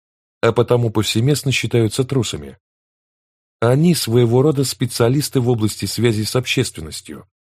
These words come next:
ищут публичности и внимания к себе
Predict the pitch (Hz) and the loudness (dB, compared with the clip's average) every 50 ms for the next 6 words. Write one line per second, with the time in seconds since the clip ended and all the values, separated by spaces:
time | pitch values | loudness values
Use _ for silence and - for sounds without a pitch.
0 | _ _ _ _ - 135 123 - - 110 - - 110 107 101 120 143 151 - - | _ _ _ _ 0 0 0 0 0 -2 -2 -2 -2 0 2 2 2 2 2 0
1 | 135 139 123 - - - 147 147 - - 139 131 117 117 131 131 127 131 127 120 | 0 0 0 0 0 0 0 0 0 0 -2 0 0 2 2 4 4 4 4 4
2 | 117 117 110 - - - 131 107 92 82 73 - | 2 2 0 0 -2 -2 -2 -2 -2 -4 -6 -8